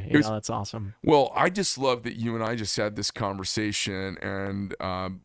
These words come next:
Speaker 2: I got some nuance out of you that we don't get out of conservatives. I think it's uh, I think you could get clubbed over the head, and you gotta find a way to tease this conversation out of conservatives, 'cause if we don't have it,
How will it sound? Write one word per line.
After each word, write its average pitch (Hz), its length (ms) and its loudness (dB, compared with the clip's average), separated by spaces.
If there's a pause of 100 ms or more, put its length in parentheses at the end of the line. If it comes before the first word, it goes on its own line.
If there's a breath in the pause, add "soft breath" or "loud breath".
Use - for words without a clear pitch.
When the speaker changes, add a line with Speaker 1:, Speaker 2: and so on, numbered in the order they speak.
Speaker 2:
I 107 80 2
got 117 280 -2
some 107 240 0
nuance 101 480 -2
out 95 160 0
of 95 100 -8
you 98 160 -4
that 104 160 -6
we 107 80 -4
don't 101 360 -4
get 98 140 -2
out 92 140 -2
of 95 80 -8
conservatives. 104 800 -4
I 104 80 -4
think - 300 -4
it's - 340 -2 (960 loud breath)
uh, - 480 -6
I - 60 -2
think 147 240 0 (120)
you 120 120 -4
could 135 200 -2
get 123 160 -4
clubbed 120 340 0
over 117 260 0
the 104 120 -2
head, 110 460 -2
and 98 120 -2
you 104 80 -2
gotta 98 220 -2
find 107 280 -2
a 98 40 -2
way 98 160 -2
to 92 60 -6
tease 110 400 -2
this 98 140 -2
conversation 95 680 -2
out 82 120 -4
of 78 80 -10
conservatives, 98 600 -4
'cause 101 180 -4
if 98 160 -8
we 120 120 -2
don't 110 400 -4
have 98 340 0
it, 135 160 -2